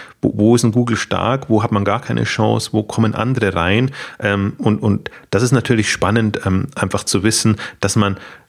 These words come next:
da in bestimmte Fehler nicht macht und bestimmte Stoßrichtungen einfach nicht mehr geht, ähm, weil man da denkt, „Ach, da, da, da ist die Wahrscheinlichkeit gering, dass wir da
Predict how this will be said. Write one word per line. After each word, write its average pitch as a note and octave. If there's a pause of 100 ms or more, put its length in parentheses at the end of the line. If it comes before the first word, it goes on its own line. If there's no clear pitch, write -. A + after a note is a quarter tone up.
(200)
da G2
in G#2
bestimmte A2 (1160)
Fehler A2+
nicht A#2+
macht C#3
und G#2+
bestimmte G2+
Stoßrichtungen G2
einfach F2
nicht G2+
mehr F2
geht, F#2+
ähm, F#2
weil F#2
man F#2+
da G2
denkt, G2
„Ach, G#2
da, G2+
da, G#2+
da G2+
ist -
die G#2+
Wahrscheinlichkeit G2+
gering, G#2 (460)
dass -
wir A#2
da F2+